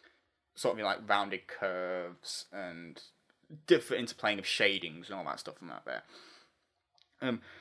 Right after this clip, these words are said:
but I was saying, like, is, is that I came out of Perse-, the first time I watched Persepolis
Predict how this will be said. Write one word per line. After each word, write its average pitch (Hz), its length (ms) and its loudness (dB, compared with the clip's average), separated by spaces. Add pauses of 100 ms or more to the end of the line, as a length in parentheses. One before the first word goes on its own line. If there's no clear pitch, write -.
(480)
but 160 80 12
I - 20 12
was 135 100 8
saying, 123 160 0
like, 110 160 2
is, 131 220 2
is 135 100 -2
that 135 80 6
I 127 60 6
came 220 260 2
out 196 80 6
of 151 80 2
Perse-, - 260 -8
the 135 60 -10
first 214 260 6
time 208 120 4
I 190 60 6
watched 147 180 2
Persepolis - 720 -2